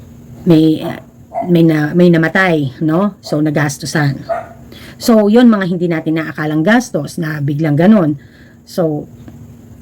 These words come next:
dapat, pagka may mga sobra, at dapat, yung mga hindi mo dapat saluhin na expenses,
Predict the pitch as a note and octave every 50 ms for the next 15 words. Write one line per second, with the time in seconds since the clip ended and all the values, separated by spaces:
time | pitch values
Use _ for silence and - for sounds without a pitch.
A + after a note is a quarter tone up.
0 | - - - - - - - - - - - - - - D#4+ F4 F4 - B3 A3+
1 | A#3 A#3+ - _ _ - _ _ _ _ _ _ _ _ _ _ _ _ - -
2 | C#4+ B3 A#3+ E4 D#4+ D#4 D#4 C#4 C#4 C4 B3+ - - G3 F3+ D#3+ D#3+ D#3 C#3+ D3
3 | D#3 D3+ - _ _ _ _ _ _ _ - - - - - - A3+ A#3 A#3 -
4 | - - - - G#3 A3+ C#4+ C#4+ - G#3+ F3+ F#3 F#3+ - _ _ _ - - A#3
5 | B3+ C4 C4+ C4+ C4 G#3+ - C4 A#3 G3 A#3 A#3+ A#3 A3 F3+ E3+ G3+ A3+ A3 A#3+
6 | A3 - - G3+ F#3 F3 F#3 G#3+ G3 F3 F3 E3 F3 F3 - - - D#3+ D3 D#3+
7 | D3+ - - - - D3 - -